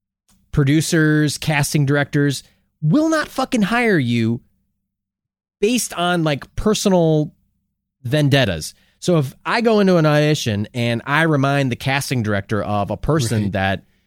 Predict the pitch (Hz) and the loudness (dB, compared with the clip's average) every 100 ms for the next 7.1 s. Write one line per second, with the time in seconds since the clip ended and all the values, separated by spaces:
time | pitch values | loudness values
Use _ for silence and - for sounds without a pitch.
0 | _ _ _ _ _ 117 131 135 135 123 | _ _ _ _ _ -2 2 4 4 2
1 | 127 98 113 - _ _ _ 175 220 202 | 2 2 -2 -6 _ _ _ -4 -4 -2
2 | 226 220 196 214 214 220 226 247 123 95 | -4 -4 -6 -4 0 0 2 2 0 0
3 | 107 143 - 165 139 175 170 - - - | 0 0 0 -2 0 0 -2 -6 -10 -14
4 | _ _ _ _ 147 185 185 135 - 180 | _ _ _ _ -2 0 0 -2 -2 0
5 | 156 120 - - 147 185 - 175 170 - | 0 -2 -6 -6 -6 -6 -4 -2 -2 -6
6 | - 127 143 151 139 143 143 120 113 135 | -12 -6 -2 0 2 2 0 -2 -4 -6